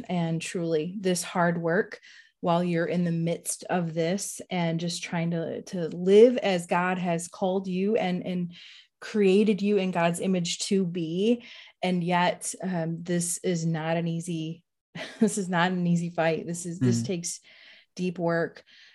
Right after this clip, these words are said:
Speaker 1: um, that, that we as a church are continuing to, um, muddle our way through. And,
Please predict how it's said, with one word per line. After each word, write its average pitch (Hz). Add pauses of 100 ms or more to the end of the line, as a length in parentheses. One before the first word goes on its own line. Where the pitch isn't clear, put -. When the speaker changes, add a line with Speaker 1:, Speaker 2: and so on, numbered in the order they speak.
(120)
Speaker 1:
um, 180 (160)
that, 170 (100)
that 165
we 202
as 170
a 165
church - (240)
are 165
continuing 170
to, 165 (380)
um, 151 (260)
muddle 165 (100)
our 175
way 160
through. 170 (160)
And, 175